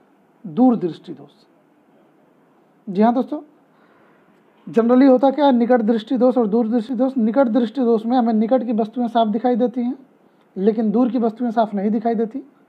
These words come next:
और दूरदृष्टि दोष में दूर की वस्तुएं साफ दिखाई देती हैं लेकिन निकट की वस्तुएं साफ नहीं दिखाई देती। तो हमारा right answer क्या हो जाएगा? दूरदृष्टि। Next question,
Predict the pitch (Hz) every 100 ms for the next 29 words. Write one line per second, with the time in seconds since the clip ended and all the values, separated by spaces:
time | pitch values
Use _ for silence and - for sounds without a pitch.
0 | _ _ _ _ 233 175 185 262 240 254
1 | - 285 277 269 277 220 254 214 240 226
2 | 254 220 240 247 214 254 254 247 214 185
3 | 247 - _ _ - 202 220 214 214 214
4 | 262 240 208 208 196 240 320 _ _ -
5 | 240 254 226 208 220 202 196 180 196 254
6 | 220 202 190 190 208 220 208 214 202 165
7 | 175 240 190 220 175 151 - - 135 _
8 | _ _ _ _ _ _ _ _ - 226
9 | 233 - 226 277